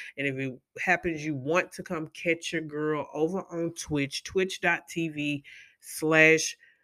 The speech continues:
across the multiverse. Again, that is twitch dot T V slash across the multiverse. Until next time, it has been great talking to you guys.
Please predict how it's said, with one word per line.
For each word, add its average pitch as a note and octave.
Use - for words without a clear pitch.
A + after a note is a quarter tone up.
across D#3
the -
multiverse. D#3+
Again, D3
that D3
is C#3+
twitch -
dot G#3
T F#3
V C#3+
slash D3
across D#3
the C#3+
multiverse. E3+
Until D3
next E3+
time, D#3+
it D#3+
has D3+
been D#3
great D3+
talking E3
to E3+
you D#3
guys. D#3